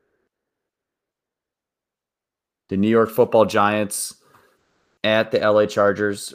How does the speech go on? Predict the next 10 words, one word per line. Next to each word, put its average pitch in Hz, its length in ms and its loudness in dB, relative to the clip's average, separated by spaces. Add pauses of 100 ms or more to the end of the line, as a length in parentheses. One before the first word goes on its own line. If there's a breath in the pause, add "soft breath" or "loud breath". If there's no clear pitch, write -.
(140)
We 101 140 -6
are 95 180 -4
all 101 340 -4
on 101 340 -8
the 95 80 -14
Chargers 92 560 -12
minus 90 640 -12
nine. 87 520 -14 (2750)
San 110 260 -4
Francisco 131 840 2